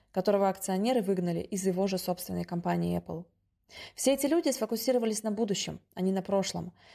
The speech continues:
хотя у них у всех был, мягко говоря, средненький старт. Давайте посмотрим и на отечественных предпринимателей. Павел Дуров закончил филологический факультет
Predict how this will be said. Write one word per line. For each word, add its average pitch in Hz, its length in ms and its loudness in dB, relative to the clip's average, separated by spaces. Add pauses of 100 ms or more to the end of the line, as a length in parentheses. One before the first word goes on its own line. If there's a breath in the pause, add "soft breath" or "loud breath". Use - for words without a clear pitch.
(100)
хотя 247 320 4
у - 20 2
них 262 200 0
у 254 40 2
всех 285 300 0
был, 214 100 2
мягко 202 300 -2
говоря, 190 480 2
средненький 175 520 0
старт. - 420 -4 (460)
Давайте 254 300 4
посмотрим 285 440 2
и - 140 -2
на 240 120 4
отечественных 240 640 0
предпринимателей. 180 840 -4 (360 soft breath)
Павел 262 280 4
Дуров 302 300 2
закончил 220 460 0
филологический 208 640 -2
факультет 247 480 0